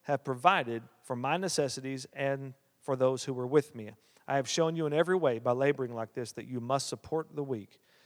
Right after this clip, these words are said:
And remember the words of the Lord Jesus that he said, 'It is more blessed to give than to receive.'" Now, if you want to find out where Paul got that, you're not gonna find it in the four Gospels.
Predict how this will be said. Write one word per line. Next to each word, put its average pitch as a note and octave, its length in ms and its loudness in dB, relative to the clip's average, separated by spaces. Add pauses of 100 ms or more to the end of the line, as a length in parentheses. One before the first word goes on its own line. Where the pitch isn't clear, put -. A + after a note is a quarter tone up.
(280)
And D#3 200 2
remember E3+ 340 2
the B2+ 120 0
words C3 280 0
of B2+ 60 -6
the B2+ 80 -4
Lord C3+ 220 0
Jesus A#2+ 400 -6
that A2+ 180 -2
he B2 100 -6
said, A2+ 400 -4
'It C3+ 140 -4
is A2 160 -4
more B2 220 -4
blessed C#3 340 -4
to C#3 80 -8
give B2 320 -6 (540)
than A#2+ 140 -6
to B2 120 -6
receive.'" A#2+ 420 -6
Now, A2+ 140 -2
if A2 120 -6
you C#3 100 -4
want C#3 160 0
to A2 100 -4 (300)
find D3 340 2
out C#3 180 6
where C#3 280 2
Paul C#3+ 320 4
got D3+ 340 2
that, G#2+ 460 -8 (180)
you're C3 140 -2
not C3+ 140 4
gonna C3 140 2
find D3 300 2
it A#2+ 80 -6
in B2+ 100 -10
the A#2 60 -6
four A#2 220 -2
Gospels. A2+ 560 -4